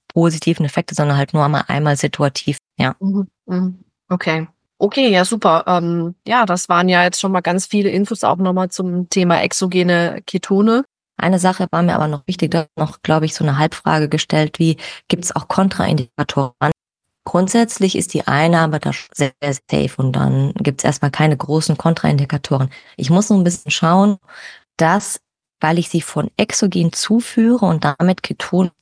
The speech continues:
Speaker 1: erreiche nachweislich, ich aber vielleicht wirklich auch auf der Schiene Diabetiker Typ eins oder vielleicht auch zwei bin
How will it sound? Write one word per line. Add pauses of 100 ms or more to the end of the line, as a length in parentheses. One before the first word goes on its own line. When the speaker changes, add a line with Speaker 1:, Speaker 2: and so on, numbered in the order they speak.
Speaker 1:
erreiche
nachweislich, (440)
ich
aber
vielleicht
wirklich
auch
auf
der
Schiene
Diabetiker
Typ
eins (400)
oder
vielleicht
auch
zwei
bin